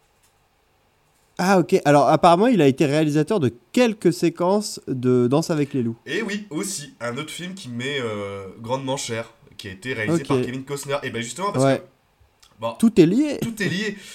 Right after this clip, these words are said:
Speaker 2: Non, mais en vrai, c'est, en vrai, tout est lié, surtout entre les deux Kevin. C'est un peu bizarre. Et entre les, <laughs> entre Kevin Costner et Ke-, et Kevin Reynolds, parce qu'en gros, c'était un réalisateur et un acteur qui s'appréciaient énormément,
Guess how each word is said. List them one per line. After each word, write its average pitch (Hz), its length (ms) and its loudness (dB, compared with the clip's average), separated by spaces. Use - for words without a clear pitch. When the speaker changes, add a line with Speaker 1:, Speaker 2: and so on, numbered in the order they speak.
Speaker 2:
Non, 170 140 2
mais 135 240 0
en 127 160 -2
vrai, 180 200 0
c'est, 123 300 -6
en 120 100 -2
vrai, 190 180 -4
tout - 240 -12
est 151 40 -2
lié, 170 200 -8
surtout 190 280 -10
entre 135 180 -8
les 120 100 -4
deux 131 140 -8
Kevin. 135 440 -8
C'est - 120 -20
un 101 40 -18
peu 104 80 -20
bizarre. 104 320 -10
Et 120 160 -6
entre 135 200 -4
les, 139 100 0
<laughs> - 640 -4
entre 135 240 -4
Kevin 156 300 -4
Costner 160 380 -4
et 135 80 -4
Ke-, 147 80 -12
et 123 340 -6
Kevin 135 240 -8
Reynolds, 165 380 -6
parce 123 120 -12
qu'en 127 140 -8
gros, 151 140 -8
c'était 123 400 -8
un 131 80 -10
réalisateur 131 480 -6
et 120 60 -4
un 117 60 -6
acteur 143 340 -10
qui 120 120 -14
s'appréciaient - 560 -10
énormément, 127 560 -8